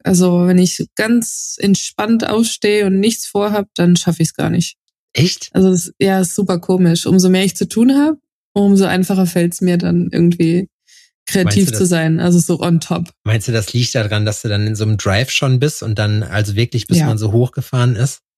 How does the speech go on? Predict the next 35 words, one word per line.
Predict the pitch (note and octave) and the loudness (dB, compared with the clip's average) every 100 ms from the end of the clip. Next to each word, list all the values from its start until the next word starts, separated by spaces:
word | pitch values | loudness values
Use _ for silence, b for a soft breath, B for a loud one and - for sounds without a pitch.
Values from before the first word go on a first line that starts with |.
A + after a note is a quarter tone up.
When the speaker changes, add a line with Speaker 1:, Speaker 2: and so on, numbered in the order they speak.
| - | -4
Speaker 1:
Ja, | G#3 G3+ | 0 0
ja. | D#3+ D3+ - | 0 -2 -2
Ich | G3 - | -2 0
hab, | G3 - - - | -2 -6 -12 -2
ja, | F#3 F#3+ F3 F3+ _ _ _ - | 0 0 -2 -6 _ _ _ -6
extrem. | F#3 - G#3+ G3+ E3 | -6 -2 0 0 0
Also | F3+ F3+ | 2 2
ich | E3+ | 2
denke | F#3 F3+ | 0 -2
auch, | F#3 | -2
das | - - | -4 -2
liegt | F#3+ F3+ | -2 -2
an, | - F3+ F3+ F3 F3 | -2 2 4 4 2
ähm, | F3+ F3 F3 E3+ F3 F3 B B B B B B _ _ _ | 2 2 4 4 4 2 B B B B B B _ _ _
meine | - F3+ F3 F3 F3 F3 E3+ - | 4 6 8 6 4 4 0 0
Antriebsschwäche | G3+ A#3 - A#3+ - - A3 A3+ B3 B3 C4+ - _ | 0 0 0 -2 -2 -4 -2 0 0 -2 -2 -10 _
und | F#3+ F#3 F3+ F3+ F3+ F3 - - _ _ | 0 2 4 6 6 4 0 -10 _ _
arbeiten | - G3 F#3+ F#3 F#3 | -4 0 0 2 2
muss | - F3+ F3 | 4 4 2
ich | - A3+ | -2 -2
ja. | A#3 A#3 C#4 | 0 0 -2
Ich | F3+ | 0
muss | F3+ G#3 - | 2 2 0
aufstehen | G#3+ A3+ - A#3 A3+ A3+ | -4 -4 -2 0 2 2
und | A3 | 0
kreativ | - G#3+ G#3 A#3+ | -2 -2 0 0
Speaker 2:
Ja. | - | 0
Speaker 1:
sein | A3 G#3+ A3 | -2 -2 0
und, | G3+ F#3 F#3 | 2 4 4
und | F#3 F3+ F3 - - | 4 2 2 -2 -4
auf | F3+ E3+ | -2 0
der | F3 | 2
Haut | G3+ A3 - | 0 -2 -10
malen | G3+ F#3+ F#3+ G3 | -2 0 0 -2
sozusagen. | G3+ F#3 G3 F#3+ F#3 G3 | -2 -2 -2 0 -2 -2